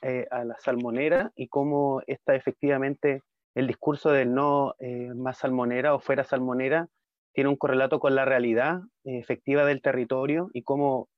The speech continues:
extrae-, extirparla de un día para otro significaría, eh, cambiar la, la realidad de muchas personas y muchas familias, eh, lo cual tiene razón. Eh, pero yo creo que esto pasa por un proceso y esos procesos,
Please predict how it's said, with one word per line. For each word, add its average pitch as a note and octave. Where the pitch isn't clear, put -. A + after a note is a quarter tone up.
extrae-, -
extirparla C3+
de C3+
un C3
día C3+
para C3
otro B2+
significaría, C3
eh, A2+
cambiar A#2+
la, B2+
la B2
realidad A#2+
de C#3
muchas C#3
personas D3
y A#2
muchas C3
familias, A#2
eh, A2
lo A#2+
cual C#3+
tiene C#3
razón. A#2+
Eh, A2
pero A#2
yo A#2+
creo C3+
que D3+
esto C#3+
pasa C#3+
por D#3
un D3
proceso E3+
y C3
esos -
procesos, D#3